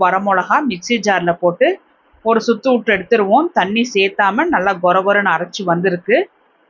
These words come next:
இது கூடவே வெங்காயம், தக்காளி, பூண்டு, முள்ளங்கி போட்ட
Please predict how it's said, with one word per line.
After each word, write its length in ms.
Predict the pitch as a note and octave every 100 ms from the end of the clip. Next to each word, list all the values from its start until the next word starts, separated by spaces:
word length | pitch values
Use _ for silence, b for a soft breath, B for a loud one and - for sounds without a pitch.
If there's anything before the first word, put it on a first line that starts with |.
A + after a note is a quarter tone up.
| -
இது 180 | C4 C4 C4
கூடவே 420 | C4 B3+ A3 C#4 A4 _ _ _ -
வெங்காயம், 560 | G#3 G#3 G3+ G3+ G3+ G#3
தக்காளி, 460 | F#3+ - G3 F#3+ G3+ -
பூண்டு, 340 | G3 F#3+ F#3+ G3 - _ _ _ _ _ _ G3
முள்ளங்கி 480 | G3+ G#3 F3+ F3+ F#3 _ _
போட்ட 200 | G#3+ G#3